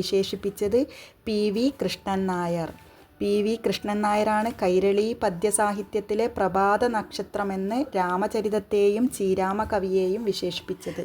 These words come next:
രാമചരിതം പൂർണ്ണമായി മുദ്രണം ചെയ്തത് ആയിരത്തി തൊള്ളായിരത്തി പതിനേഴ് ചിത്രോദയം മഞ്ചരി ഗ്രന്ഥശാലയിൽ സാംബശിവ ശാസ്ത്രികൾ. പാട്ടുപ്രസ്ഥാനം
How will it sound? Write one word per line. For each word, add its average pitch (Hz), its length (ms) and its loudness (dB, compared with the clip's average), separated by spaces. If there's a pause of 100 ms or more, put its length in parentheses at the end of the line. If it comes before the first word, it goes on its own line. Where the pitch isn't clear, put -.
(100)
രാമചരിതം 208 720 6
പൂർണ്ണമായി 214 760 6 (100)
മുദ്രണം 208 540 4
ചെയ്തത് 208 380 8 (460)
ആയിരത്തി 214 400 6
തൊള്ളായിരത്തി 220 580 8
പതിനേഴ് 208 580 6 (200)
ചിത്രോദയം 208 680 4
മഞ്ചരി 202 400 4 (120)
ഗ്രന്ഥശാലയിൽ 202 760 4 (540)
സാംബശിവ 196 680 4 (120)
ശാസ്ത്രികൾ. 175 520 0 (380)
പാട്ടുപ്രസ്ഥാനം 240 920 4